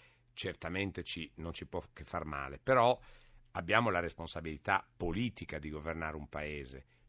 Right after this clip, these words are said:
Qui c'è un assalto, eh, alle nostre coste, naturalmente prosperano i criminali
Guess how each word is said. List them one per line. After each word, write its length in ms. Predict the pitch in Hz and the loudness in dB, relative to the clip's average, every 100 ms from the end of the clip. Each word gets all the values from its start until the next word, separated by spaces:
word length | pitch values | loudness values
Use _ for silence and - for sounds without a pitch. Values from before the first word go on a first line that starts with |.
| - - | -20 -10
Qui 260 | - 117 - | -2 -2 0
c'è 300 | - 98 - | 0 0 0
un 180 | 85 87 | -4 -2
assalto, 920 | 82 - 101 92 76 - - 71 - _ | -4 2 6 6 4 -4 -8 -8 -10 _
eh, 80 | 67 | -10
alle 280 | 69 80 80 | -6 -4 -2
nostre 380 | 87 85 - 85 | -4 -4 -6 -4
coste, 600 | 90 73 - - 107 123 - - _ - | -2 -2 -6 -4 -4 -4 -10 -20 _ -2
naturalmente 840 | 92 - 101 95 95 95 82 - - | -2 0 0 0 0 0 -2 -6 -8
prosperano 840 | - 98 95 - - 76 76 73 - | -2 0 0 -4 -6 -4 -4 -8 -10
i 120 | 85 | -12
criminali 840 | - 87 87 85 90 82 76 69 | -8 -8 -4 -2 -2 -2 -6 -10